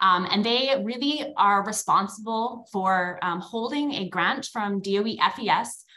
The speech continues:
um, in order to execute and carry out the experiments that have been allocated on,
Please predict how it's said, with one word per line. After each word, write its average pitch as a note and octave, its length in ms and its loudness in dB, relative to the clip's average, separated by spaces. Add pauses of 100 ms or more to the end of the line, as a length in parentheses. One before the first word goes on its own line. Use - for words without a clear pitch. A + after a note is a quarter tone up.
(220)
um, F3+ 220 2
in G#3+ 160 -2
order G#3 160 -2
to G#3 380 -4
execute G#3+ 540 -6
and G3 120 -4
carry G#3 320 2
out F#3 180 4
the F#3+ 80 -4
experiments F3 680 -2
that E3 180 -2
have E3+ 380 0
been F3+ 160 -2
allocated E3+ 580 -2
on, D#3 260 -6